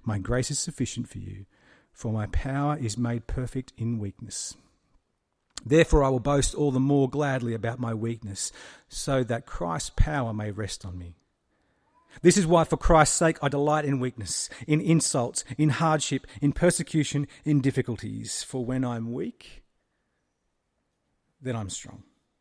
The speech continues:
Friends, my question to all of us here as we wrap up this section of God's Word is, do you know Paul's experience personally? I'm not talking about the shipwrecks or the floggings or the stoning. I'm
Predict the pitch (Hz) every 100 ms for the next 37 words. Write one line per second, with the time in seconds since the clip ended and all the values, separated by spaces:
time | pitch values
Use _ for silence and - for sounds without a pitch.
0 | _ _ _ _ _ _ _ _ _ _
1 | _ _ _ _ _ _ _ _ _ _
2 | _ _ _ _ _ _ - 131 127 135
3 | - 151 - 135 127 120 117 127 117 110
4 | - 120 117 110 113 117 110 117 - 113
5 | - 117 - 110 - 117 104 120 113 110
6 | 107 - 127 156 202 196 160 151 - 151
7 | 147 - _ _ - 123 - 143 123 123
8 | - - - _ _ _ 127 113 - 120
9 | - - - - - _ _ _ _ _
10 | _ _ _ _ _ _ _ _ - 131
11 | 180 - 226 214 175 - - - 156 -
12 | 139 135 - 131 123 127 127 117 113 110
13 | 104 127 - - 127 127 135